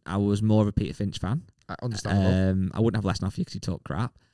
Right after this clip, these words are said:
Speaker 1: And no, I'm joking. I watched your videos. That's, yeah, I always watch your videos. I actually remember, I've told you the story before, off, um, pod, but I'll say on pod. When I worked at Nike, my old job, which I talk about a lot, I know, uh, me and my colleague used to work away a lot. We had to share rooms quite a bit, which was frustrating, but it was fine.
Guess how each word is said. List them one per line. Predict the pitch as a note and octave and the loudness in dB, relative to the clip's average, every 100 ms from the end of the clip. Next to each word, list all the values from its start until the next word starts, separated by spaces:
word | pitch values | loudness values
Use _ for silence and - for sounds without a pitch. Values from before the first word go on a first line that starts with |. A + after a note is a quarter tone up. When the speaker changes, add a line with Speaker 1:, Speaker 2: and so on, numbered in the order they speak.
| - - | -10 -2
Speaker 1:
And | G#2+ G#2+ G#2+ G#2+ | 2 2 2 2
no, | G#2 | 2
I'm | A2+ | 2
joking. | A#2 G#2+ A#2+ | 2 0 -2
I | C3 C3+ | -2 2
watched | C#3+ D#3+ - | 4 2 4
your | E3+ | 4
videos. | C3 B2+ A#2 A2 G#2+ - | 6 4 6 6 4 0
That's, | E3 - - - D#2+ | -6 -8 -14 -14 -4
yeah, | D#3+ A#3 E3 | -2 0 0
I | |
always | C3 F3 | 0 -2
watch | F#3+ | -6
your | G3+ | -6
videos. | G#3 G#3 F#3 | -6 -4 0
I | D#3+ | 0
actually | G#3 F3 | 2 0
remember, | C3+ C3 D#3+ C3+ - A2+ | 2 2 2 2 -2 -4
I've | - | -4
told | - C3+ | -2 -2
you | |
the | - | 0
story | A2 G2+ | 0 0
before, | G2+ A2+ G#2+ G2+ | -2 -4 -4 -2
off, | A2 - - - | -4 -6 -12 -6
um, | G2+ G2 G2+ G#2+ - | -4 -2 -4 -8 -8
pod, | - G2+ A#2 - _ - | -4 -2 -2 -4 _ -16
but | F#2 | -8
I'll | |
say | - | -4
on | F#2 G#2+ | -4 -4
pod. | - - - _ _ _ _ | -4 -6 -14 _ _ _ _
When | B2 B2+ | 0 4
I | B2+ - | 4 2
worked | A2 A2 | 0 0
at | - | 0
Nike, | A2+ G#2 - G#2 | 0 0 0 2
my | G2+ | 4
old | G#2+ G2+ | 4 2
job, | F2+ G2 | 0 -2
which | - | -4
I | - | -6
talk | G2+ | -4
about | G#2+ G#2+ | -4 -2
a | |
lot, | A2+ G#2+ - | -2 -2 -4
I | |
know, | G#2 G2 - _ _ - | -2 -2 -4 _ _ -4
uh, | A2 A2 | 0 2
me | A#2+ B2+ | 4 4
and | A#2+ | 4
my | |
colleague | A2 B2 A#2 G#2 | 2 2 4 4
used | G#2+ | 2
to | A2+ | 4
work | A2+ A2+ G#2 | 4 4 2
away | G#2+ A#2 | 2 2
a | |
lot. | G#2 | 2
We | G#2 | -2
had | - | -2
to | A#2+ | -2
share | - G#2+ | 0 2
rooms | G2 G#2 G#2+ A2 | 4 4 2 0
quite | - - | -6 -8
a | |
bit, | G2+ - | -6 -6
which | F#2 - | -6 -6
was | C#3+ | -6
frustrating, | D#3 - A#2+ G#2+ | -4 2 2 2
but | G#2+ | -2
it | G2 | -4
was | - | -6
fine. | F#2+ F#2 G2 | -6 -4 -6